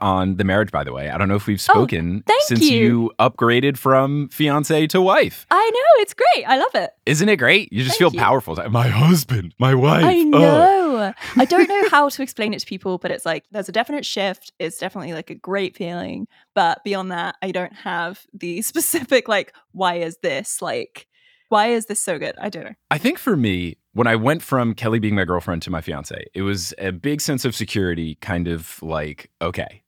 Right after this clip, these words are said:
Speaker 1: we are in this for the long haul. We're gonna do the big thing."
Speaker 2: Yeah.
Speaker 1: And then going from fiancé to wife, I hated using the term fiancé because it always
Speaker 2: Me
Speaker 1: felt like I was
Speaker 2: too.
Speaker 1: bragging.
Speaker 2: Me too.
Speaker 1: It just feels so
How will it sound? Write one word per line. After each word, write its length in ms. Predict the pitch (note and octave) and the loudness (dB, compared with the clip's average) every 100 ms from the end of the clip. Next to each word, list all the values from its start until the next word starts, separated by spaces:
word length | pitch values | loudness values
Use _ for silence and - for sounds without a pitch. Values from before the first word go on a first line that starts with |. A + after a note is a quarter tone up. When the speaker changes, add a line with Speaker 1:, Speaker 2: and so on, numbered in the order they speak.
| _ _ | _ _
Speaker 1:
we 260 | E2+ G2+ G2 | -8 -2 0
are 440 | E2+ D2+ C#2+ E2+ _ - | 0 -2 -6 -12 _ -2
in 240 | C#3+ D3 B2+ | 2 2 2
this 340 | A2+ A2+ - | 0 0 -8
for 160 | - G#2+ | -6 -2
the 100 | G2 | 0
long 200 | F#2 F2 | 0 0
haul. 240 | E2+ E2+ | -2 -2
We're 140 | G#2+ A2 | 0 0
gonna 200 | A2 F2+ | 0 0
do 120 | F2 | -4
the 80 | D2+ | -4
big 180 | D2+ | -10
thing." 240 | - - - _ _ - - | -12 -18 -18 _ _ -20 -14
Speaker 2:
Yeah. 80 | A2+ | -6
Speaker 1:
And 140 | G2 A#2 | -2 0
then 240 | D3 C#3 | 0 -2
going 300 | A#2 A2 A#2 | -2 -2 -2
from 200 | A2+ G#2 | -2 -4
fiancé 420 | F2+ G#2 G2+ G2 F2 | -2 -2 -2 -2 -4
to 100 | E2+ | -2
wife, 360 | F2 E2 E2 - - _ - | 0 0 -2 -10 -20 _ 2
I 180 | B2+ | 2
hated 500 | E3+ - A#2+ C3 C#3+ | 2 0 0 2 2
using 400 | A#2+ F#2+ A2+ A2+ | 2 0 2 2
the 80 | A2 | 2
term 260 | - F#2 G2 | 0 0 0
fiancé 580 | A#2+ A2+ A#2+ C3+ B2+ C3+ - | 0 -2 -2 -2 -2 -4 -2
because 220 | A#2+ B2+ | 0 2
it 60 | B2+ | 4
always 220 | - C3+ | 4 4
Speaker 2:
Me 40 | |
Speaker 1:
felt 140 | E4 - | 6 6
like 80 | F4+ | 8
I 60 | |
was 120 | C#5 | 8
Speaker 2:
too. 200 | D#5+ G5 | 6 4
Speaker 1:
bragging. 360 | G5+ D#2 A3 F3+ | 2 2 0 4
Speaker 2:
Me 160 | - - | 4 4
too. 160 | - F5 A5+ B5 | 4 4 4 4
Speaker 1:
It 100 | D5 | 8
just 180 | D#4+ - | 8 6
feels 440 | - G#3 B3 E4 - | -4 0 4 2 2
so 480 | - D4 A#3 F4 | 2 6 6 4